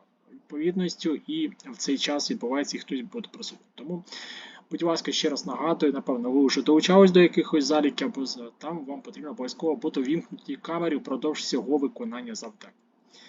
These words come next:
Знову ж таки, впродовж усього виконання завдань. Е, у вас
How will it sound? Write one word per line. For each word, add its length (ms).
Знову 220
ж 80
таки, 120
впродовж 480
усього 480
виконання 500
завдань. 300
Е, 200
у 80
вас 420